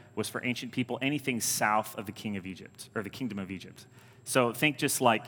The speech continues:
super exotic, way out there, um, very far and important Jewish people who would be thinking about it. And then the text goes to great lengths to show how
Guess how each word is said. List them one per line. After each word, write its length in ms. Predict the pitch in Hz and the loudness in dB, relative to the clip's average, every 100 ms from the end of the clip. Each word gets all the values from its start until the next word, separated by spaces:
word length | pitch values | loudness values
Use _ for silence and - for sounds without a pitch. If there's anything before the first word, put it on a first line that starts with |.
| - - | -8 -6
super 420 | - 202 185 139 | -2 -2 0 0
exotic, 420 | 113 117 110 101 - | 2 2 2 0 -4
way 420 | 147 185 180 160 | 2 4 4 4
out 240 | 131 107 | 4 2
there, 360 | - 104 92 85 - - - - | 0 -2 -2 -6 -14 -20 -8 2
um, 380 | 107 98 95 - - - - - | 4 4 0 -8 -16 -20 -20 -20
very 480 | 110 113 160 170 151 | -6 2 4 4 4
far 320 | 127 131 117 110 - | 4 2 4 2 -2
and 120 | 117 | -6
important 500 | 101 - 117 95 107 | -6 -4 -4 -4 -4
Jewish 260 | 135 123 - | 0 0 0
people 280 | 110 101 98 | -2 -2 -4
who 80 | |
would 80 | 104 | -4
be 80 | 104 | -4
thinking 280 | 113 104 98 | -4 -4 -4
about 260 | 98 95 | -4 -4
it. 100 | 90 - - - - - | -6 -10 -20 -20 -20 -2
And 100 | 131 | 2
then 120 | 160 190 | 2 2
the 80 | |
text 340 | 175 196 202 - | 0 0 -2 0
goes 220 | 165 143 | 0 0
to 100 | 139 | -4
great 480 | 107 110 123 160 139 | -6 -4 -2 -2 0
lengths 400 | 131 131 127 - | -2 -2 -4 -6
to 100 | - | -6
show 280 | - 131 123 | -4 -2 -2
how 180 | 127 | -2